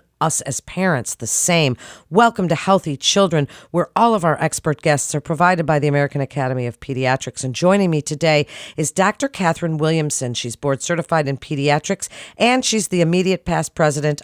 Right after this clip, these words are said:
of the A A P Orange County, as well as a spokesperson for the American Academy of Pediatrics. So, Doctor Williamson, as I said in my intro, boy, our kids have had to really go through a lot.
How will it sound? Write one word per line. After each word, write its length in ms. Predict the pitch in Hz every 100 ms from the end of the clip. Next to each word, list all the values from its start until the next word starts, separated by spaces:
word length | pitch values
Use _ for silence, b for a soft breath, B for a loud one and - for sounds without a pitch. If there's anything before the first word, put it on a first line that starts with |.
| -
of 160 | 226
the 160 | 185 - 160
A 80 |
A 260 | 160 160 156
P 260 | - 147 -
Orange 320 | 135 131 -
County, 360 | 139 135 127 117 B B 139
as 160 | 127
well 260 | 151 156 151
as 240 | 135 - b b _ -
a 40 |
spokesperson 920 | - - 160 190 - 165 139 113 - -
for 360 | - 175 160
the 120 | 147
American 320 | 147 135 131 135
Academy 380 | - 117 113
of 100 | 113 -
Pediatrics. 640 | 113 107 107 - - - B B B B
So, 200 | - 233
Doctor 380 | 226 240 233 214
Williamson, 560 | 180 190 185 175 190 180
as 160 | 170
I 120 | 202
said 320 | 226 - 190 175
in 100 | 165
my 160 | 147
intro, 440 | - 147 147 156 139
boy, 300 | 151 156 151
our 120 | 151
kids 260 | - 180
have 100 | 160
had 220 | 147 143 139
to 180 | 139
really 540 | 123 151 170 151 135 - -
go 160 | 139
through 240 | 135 135 127
a 40 |
lot. 380 | 123 127 127